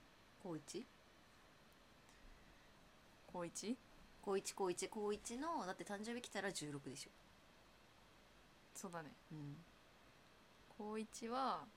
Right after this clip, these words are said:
Speaker 2: 中三の時に付き合ってた人と、
Speaker 1: うん。
Speaker 2: 別れた。
Speaker 1: 悲しい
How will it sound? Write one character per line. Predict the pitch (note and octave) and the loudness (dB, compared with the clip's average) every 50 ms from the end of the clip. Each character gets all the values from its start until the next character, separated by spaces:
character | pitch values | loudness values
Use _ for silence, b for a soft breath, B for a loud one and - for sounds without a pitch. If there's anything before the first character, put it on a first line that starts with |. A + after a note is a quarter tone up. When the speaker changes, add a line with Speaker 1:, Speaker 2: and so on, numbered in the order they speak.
| - - - - - - - - - - - - - - - - - - | -18 -20 -20 -20 -20 -20 -20 -20 -20 -18 -20 -20 -20 -20 -20 -20 -18 -14
Speaker 2:
中 | - - G#3 G3+ | -4 0 0 0
三 | - G#3+ G3+ G3 | 2 2 0 0
の | G3+ G#3 | 0 -2
時 | G#3+ G#3+ - - G#3+ | -4 -6 -4 -4 -4
に | G#3 A3+ A#3 A3 E3+ - - | 0 2 2 0 0 -2 -10
付 | - - - | -12 -6 -4
き | E3+ | -4
合 | E3 | -4
っ | |
て | - - - | -4 -8 -10
た | - - | -10 -10
人 | - - - D#3 | -10 -8 -12 -12
と、 | - - F#3 F3+ D#3+ D#3+ - - - | -8 -6 -6 -4 -4 -6 -10 -12 -8
Speaker 1:
う | E3 | -6
ん。 | D#3+ D#3+ D3+ D3+ D3+ E3 - - - - - - - - - - - - - | -6 -6 -6 -6 -10 -12 -16 -18 -20 -20 -20 -20 -20 -20 -20 -20 -20 -14 -10
Speaker 2:
別 | - D#3 - D3+ | -10 -4 -2 -2
れ | D3 D3 | -2 -2
た。 | - - - - - - - - - - - - - - B B B B B B B - - - - - - - - - | -4 -8 -12 -12 -14 -20 -20 -20 -20 -20 -20 -20 -18 -16 B B B B B B B -18 -18 -18 -20 -20 -16 -14 -12 -8
Speaker 1:
悲 | F#3 F3 | -6 -4
し | E3+ - - - A3 A3 | -2 -2 0 0 0 0
い | G#3 | -2